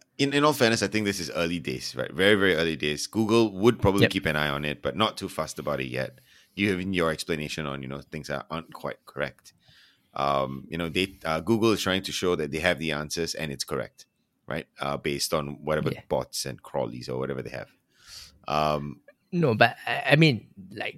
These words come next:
Speaker 2: Google doesn't sit still, right? Like, you, you can ask Google certain questions and they will give you the answer directly without having to go through links. Like, you
Speaker 1: Mm,
Speaker 2: search
Speaker 1: right at the top.
Speaker 2: one U S D in S G D,
Speaker 1: Yeah.
Speaker 2: right? And right at the top, they give you the answer and you
Speaker 1: Correct.
Speaker 2: can just kind of tweak it. You know, it,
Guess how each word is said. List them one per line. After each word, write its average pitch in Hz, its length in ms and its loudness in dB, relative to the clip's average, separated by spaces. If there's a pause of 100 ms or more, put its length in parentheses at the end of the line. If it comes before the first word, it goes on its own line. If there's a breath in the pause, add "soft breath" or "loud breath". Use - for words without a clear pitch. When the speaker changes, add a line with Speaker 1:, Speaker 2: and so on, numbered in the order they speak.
Speaker 2:
Google 120 320 8
doesn't 104 240 8
sit - 200 -2
still, 151 300 2
right? 113 320 4
Like, 113 320 -2
you, 117 140 4
you 113 120 4
can 117 200 4
ask 110 280 6
Google 101 280 4
certain 98 340 2
questions - 680 -2
and 92 440 2
they 92 160 6
will 95 120 4
give 90 200 0
you 113 80 4
the 107 80 4
answer 101 240 0
directly 101 520 -2
without 101 240 2
having 107 180 2
to 104 40 0
go 107 80 0
through - 180 -2
links. 120 260 -2
Like, 87 180 -2
you 107 80 -2
Speaker 1:
Mm, - 80 -4
Speaker 2:
search 110 240 2
Speaker 1:
right 95 140 4
at 87 60 4
the 82 60 -4
top. 85 280 0
Speaker 2:
one 113 400 8
U 107 160 6
S 104 160 4
D 104 340 4
in 92 100 2
S - 180 4
G 139 120 4
D, - 240 -2 (240)
Speaker 1:
Yeah. - 60 6
Speaker 2:
right? 123 120 10
And 107 220 6
right 120 160 8
at 107 80 8
the - 60 -6
top, 113 240 4
they 104 80 2
give 117 140 -2
you 110 40 0
the - 80 2
answer 98 300 -2
and 92 80 -2
you 90 60 -2
Speaker 1:
Correct. 98 160 -6
Speaker 2:
can 98 100 -6
just - 260 -8
kind 101 80 -2
of 98 100 -8
tweak - 220 -8
it. 87 140 -6 (380 loud breath)
You 123 40 -2
know, 107 140 2
it, 101 160 -2